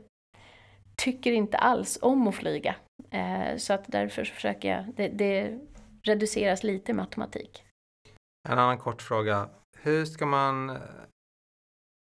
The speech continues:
Speaker 2: vara fullständigt transparent, förståelig, samtidigt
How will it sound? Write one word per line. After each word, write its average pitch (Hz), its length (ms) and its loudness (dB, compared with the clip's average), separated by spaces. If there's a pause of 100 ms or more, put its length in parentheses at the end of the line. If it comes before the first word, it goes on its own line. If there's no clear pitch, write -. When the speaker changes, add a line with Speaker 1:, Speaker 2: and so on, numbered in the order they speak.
(180)
Speaker 2:
vara 117 840 4 (380)
fullständigt 139 600 0
transparent, 113 1040 2
förståelig, 107 1160 -4 (680)
samtidigt 113 1160 0